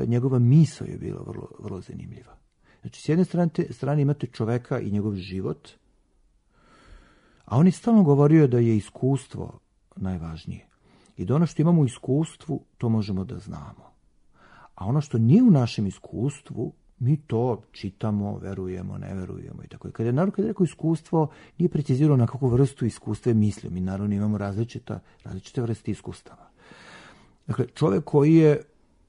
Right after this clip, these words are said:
poznavao svetog Vukašina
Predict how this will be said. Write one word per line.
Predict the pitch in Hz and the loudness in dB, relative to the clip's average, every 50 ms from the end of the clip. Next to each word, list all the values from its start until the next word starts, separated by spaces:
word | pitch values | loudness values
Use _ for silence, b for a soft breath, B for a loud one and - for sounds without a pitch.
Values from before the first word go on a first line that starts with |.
| _ _ _ _ _ _ _ _ | _ _ _ _ _ _ _ _
poznavao | - - 120 104 104 107 110 113 120 120 131 135 135 135 131 135 - - - _ _ _ _ - - | -8 -6 -6 -4 -4 -2 -2 0 0 2 2 2 2 2 0 -2 -6 -10 -18 _ _ _ _ -20 -20
svetog | - - - 110 101 - 120 107 107 | -16 -8 -8 -8 -6 -6 -6 -6 -6
Vukašina | 110 104 - - 107 98 - - 123 107 101 92 85 | -6 -6 -4 -4 -6 -6 -6 -6 -4 -4 -4 -4 -8